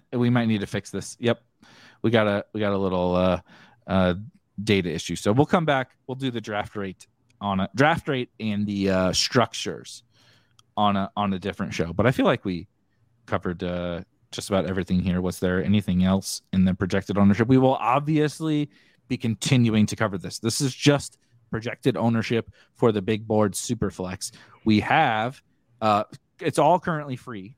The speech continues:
by the way. If you're watching, you don't have to be a subscriber now to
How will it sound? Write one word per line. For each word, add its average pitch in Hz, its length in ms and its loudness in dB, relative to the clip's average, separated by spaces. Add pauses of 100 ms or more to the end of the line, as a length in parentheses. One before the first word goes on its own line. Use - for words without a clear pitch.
(100)
by 101 100 -2
the 98 80 -4
way. 95 140 0
If 101 100 -4
you're 104 140 2
watching, 110 320 2
you 98 120 0
don't 107 200 0
have 110 160 -4
to 123 80 -4
be 110 100 2
a 107 60 2
subscriber 98 600 -2 (300)
now 104 520 2 (280)
to 98 260 2